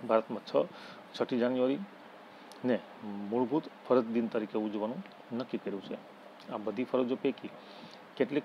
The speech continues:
ફરજોને કાનૂની પીઠબળ છે. અમુક ફરજ છે, ફરજિયાત છે, પણ પીઠબળ છે. જો કદાચ એ ફરજમાં તમે ચૂકો તો આપણને સજા થઈ શકે. આને કાનૂની પીઠબળ શબ્દ કહેવાય. એનું પાલન નહીં કરનારને સજા થાય છે.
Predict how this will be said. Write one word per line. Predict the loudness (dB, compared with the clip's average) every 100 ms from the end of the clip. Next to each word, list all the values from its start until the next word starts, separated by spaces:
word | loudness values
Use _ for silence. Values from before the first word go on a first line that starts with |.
| 4
ફરજોને | 4 6 4 2 -2 -10 -18 -16 -6
કાનૂની | 6 8 8 0
પીઠબળ | 0 -2 0 -2
છે. | -2 -8 -12 -16 -18 -18 -18 -18 -18 -18 -18 -8
અમુક | -6 0
ફરજ | 4 4
છે, | 4
ફરજિયાત | 4 6 6 8 6
છે, | 4 -8 -8 -14 -18 -18 -4
પણ | 4 4 4 2
પીઠબળ | 4 6 2
છે. | 2 -6 -6 2
જો | 4
કદાચ | 8 8 8
એ | 4
ફરજમાં | 2 2 2 0
તમે | -2
ચૂકો | -2 -2 2 2 2
તો | 0 2 2 -6 -16 -4 -2
આપણને | 0 -2
સજા | 4 10 10
થઈ | 10
શકે. | -4 -4 -6 0
આને | 2 2 2
કાનૂની | 2 2 0
પીઠબળ | -4 -2 -2
શબ્દ | -2 -2
કહેવાય. | -2 -2 -4 -6 -16 -18 -18 -18 -18 -10 -6
એનું | -2 8
પાલન | 8 8
નહીં | 4 6
કરનારને | 6 4 0
સજા | 2 6 6
થાય | 6 -4
છે. | -6 -16